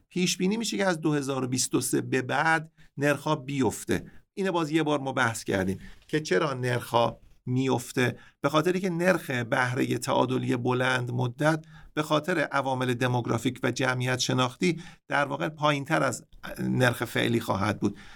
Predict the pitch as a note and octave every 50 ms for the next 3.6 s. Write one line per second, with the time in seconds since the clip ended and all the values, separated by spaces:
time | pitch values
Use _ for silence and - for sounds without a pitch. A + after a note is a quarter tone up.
0 | - - _ _ - D3 D#3 E3+ F#3 G#3 G#3+ G#3 G#3 - F#3 D#3+ - - - F3+
1 | F#3 G3 G3 E3 D#3 D3 D3 D3 C#3+ C3 A#2+ G#2 F#2 - - - - - - -
2 | - _ _ - C#3 C3 C#3 C3 B2 C3 C3+ C3+ C3 B2 C3 C3 B2+ B2+ B2 B2
3 | A#2+ - - - B2 A2 G#2 A2 G2+ - -